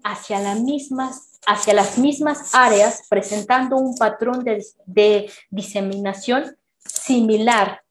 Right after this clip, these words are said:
al observado en enfermedad de Alzheimer, pero no al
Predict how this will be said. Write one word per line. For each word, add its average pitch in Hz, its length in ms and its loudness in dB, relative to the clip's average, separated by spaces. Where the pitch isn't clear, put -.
al 214 180 4
observado 214 580 0
en 202 80 -4
enfermedad 190 580 -4
de 190 140 -4
Alzheimer, 170 640 -6
pero 208 300 4
no 226 340 2
al 208 140 2